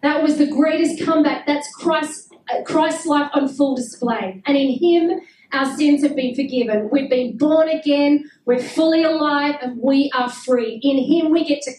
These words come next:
come back from death to life. We get to have eternal life in heaven and abundant life forever, here and now. And that is the greatest miracle, church,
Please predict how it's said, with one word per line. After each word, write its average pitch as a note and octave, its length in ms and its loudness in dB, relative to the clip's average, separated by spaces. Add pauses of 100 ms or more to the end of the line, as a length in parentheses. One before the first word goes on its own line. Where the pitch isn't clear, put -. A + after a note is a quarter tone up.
come D#4+ 240 -2
back D#4 220 -2 (300)
from B3+ 260 0
death D4+ 440 0 (180)
to D4 160 0
life. A#3+ 440 -4 (220)
We D4+ 160 4
get D4+ 220 0
to D#4+ 100 0
have C#4 240 0
eternal D#4+ 580 2
life D4 280 -2
in B3+ 160 -6
heaven C#4+ 480 0
and A#3+ 120 -6
abundant C4+ 560 -4
life C4 320 -4
forever, C4+ 680 -2 (300)
here D4 340 2
and B3+ 300 -2
now. G#3+ 440 -4 (240)
And C#4 200 4
that D4 160 0
is D4+ 160 -2
the D4 240 0
greatest D4+ 500 -2
miracle, C#4 520 -2
church, - 680 -6